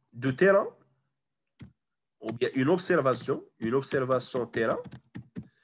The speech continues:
Si la formation est une formation pratique, par exemple, donc il faut une observation, ou bien des simulations, et ainsi de suite. Donc, je parle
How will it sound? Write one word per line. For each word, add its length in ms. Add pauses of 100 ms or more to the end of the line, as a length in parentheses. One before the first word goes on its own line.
(340)
Si 320
la 100
formation 600
est 180
une 120
formation 580
pratique, 540
par 160
exemple, 500 (260)
donc 180
il 120
faut 200
une 120
observation, 800 (1000)
ou 60
bien 240
des 140
simulations, 760 (1120)
et 120
ainsi 240
de 80
suite. 400 (800)
Donc, 120
je 140
parle 540